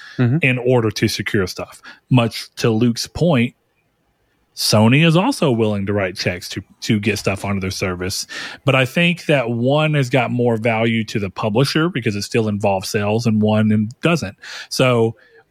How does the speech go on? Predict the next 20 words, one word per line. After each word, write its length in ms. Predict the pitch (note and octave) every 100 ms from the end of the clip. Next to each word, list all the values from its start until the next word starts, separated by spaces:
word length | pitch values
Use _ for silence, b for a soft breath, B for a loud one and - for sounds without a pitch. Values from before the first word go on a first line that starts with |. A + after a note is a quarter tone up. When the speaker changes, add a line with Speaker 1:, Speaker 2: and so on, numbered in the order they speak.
| _
Speaker 2:
where 180 | - E3+
I'm 100 | D#3
going 240 | C#3+ F3+ G#3
with 120 | C3+
that 200 | B2 A#2+
is 340 | A#2 A2 - - _ _ _ -
sometimes 520 | - G3+ A#3+ D4 G3
what's 200 | F#3 -
best 480 | G#2+ - A#2 C#3 -
for 120 | C#3+
the 60 | B2+
consumer, 560 | A2+ G#2+ G#2+ G#2+ D3
and 120 | F3 B2+
this 120 | E3+
sucks 280 | E3+ D#3+ -
as 100 | G#2
a 40 |
consumer 420 | A2+ G#2 C3 A2+
sometimes, 460 | G2 G#2 G2+ F#2+ G#2
right? 240 | A#2 A#2